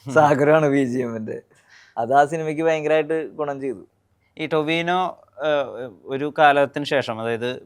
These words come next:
Speaker 1: മെക്സിക്കൻ ഭാരത ഇറങ്ങി കുറച്ച് സിനിമകൾക്ക് ശേഷം, ഏഹ്, മണിയണ്ണ ഇപ്പൊ ചില ഹെൽത്ത് ഇഷ്യൂസ് കാരണം സിനിമകൾ ചെയ്യാതിരുന്നൊരു സമയമുണ്ട്.
Speaker 2: ഉണ്ട്, ഉണ്ട്.
Speaker 1: അതിനുശേഷം ഈ പൂതപ്പാട്ട് ഒരു റീ എൻട്രി നടക്കുന്നുണ്ടല്ലോ,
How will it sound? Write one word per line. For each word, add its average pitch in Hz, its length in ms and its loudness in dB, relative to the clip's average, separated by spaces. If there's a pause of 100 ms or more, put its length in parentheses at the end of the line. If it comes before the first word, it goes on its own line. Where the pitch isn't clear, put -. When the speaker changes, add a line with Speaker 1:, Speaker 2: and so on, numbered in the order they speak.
Speaker 1:
മെക്സിക്കൻ 123 360 -6
ഭാരത 127 280 2
ഇറങ്ങി 131 720 -4
കുറച്ച് 131 180 -10
സിനിമകൾക്ക് 131 420 -6
ശേഷം, 139 340 -4 (380)
ഏഹ്, 143 100 -2
മണിയണ്ണ 147 320 0
ഇപ്പൊ 151 340 0 (360)
ചില 156 160 0 (200)
ഹെൽത്ത് 160 300 2
ഇഷ്യൂസ് 175 300 0
കാരണം 156 260 4
സിനിമകൾ 156 340 0
ചെയ്യാതിരുന്നൊരു 160 720 4
സമയമുണ്ട്. 110 420 -6
Speaker 2:
ഉണ്ട്, 104 180 -10
ഉണ്ട്. 101 220 -18
Speaker 1:
അതിനുശേഷം 185 720 4 (160)
ഈ 175 60 -8
പൂതപ്പാട്ട് 190 640 4 (240)
ഒരു 170 280 2
റീ 165 240 4
എൻട്രി 170 200 4
നടക്കുന്നുണ്ടല്ലോ, 107 680 0